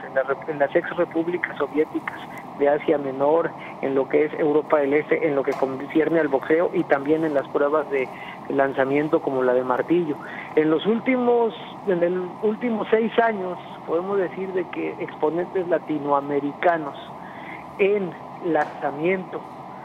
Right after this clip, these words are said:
de, en, en pruebas de lanzamiento, en atletismo,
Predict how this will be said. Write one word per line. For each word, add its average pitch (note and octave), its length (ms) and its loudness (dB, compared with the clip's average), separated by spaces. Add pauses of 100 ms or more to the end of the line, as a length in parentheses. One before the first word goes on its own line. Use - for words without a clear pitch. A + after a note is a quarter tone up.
(380)
de, C3+ 580 2
en, C3+ 140 -4
en D3 140 -6
pruebas G#3 380 2
de G3 80 2
lanzamiento, D#3 640 0
en D#3 100 -2
atletismo, G3+ 720 0